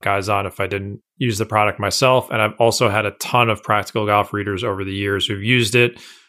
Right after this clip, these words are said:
They've seen the gains. It's been very helpful to them, and it is a legitimate way to lower your scores. Just another arsenal that people can think about when they want, like, "How can I get better at golf?"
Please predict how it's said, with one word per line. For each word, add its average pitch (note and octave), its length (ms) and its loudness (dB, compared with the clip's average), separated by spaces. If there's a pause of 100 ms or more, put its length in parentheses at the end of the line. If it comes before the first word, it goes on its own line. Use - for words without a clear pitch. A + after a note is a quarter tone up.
(280)
They've G#2+ 160 -4
seen B2 220 2
the A2+ 100 2
gains. G#2+ 400 -2
It's F#2 140 -10
been G2 160 -6
very G#2 240 2
helpful G#2 420 0
to - 140 -8
them, G2 400 -4
and G2 120 -6
it G2 200 -8
is G#2+ 200 -8
a G#2 80 -6
legitimate G#2+ 500 0
way G#2 180 2
to G2 80 -2
lower G2 280 -2
your F#2+ 140 -6
scores. F#2+ 640 -2 (500)
Just - 240 2
another E3 300 6
arsenal B2+ 500 2
that A2+ 260 0 (120)
people C3 380 2
can A#2 260 -2
think A#2 240 0
about G2+ 400 0
when A2 160 -2
they A2 100 0
want, G#2+ 440 -2
like, G#2 160 -2
"How A#2+ 180 0
can C3 160 -2
I A#2 120 0
get G#2+ 260 -4
better G#2 280 0
at F#2+ 120 -6
golf?" F#2 480 -2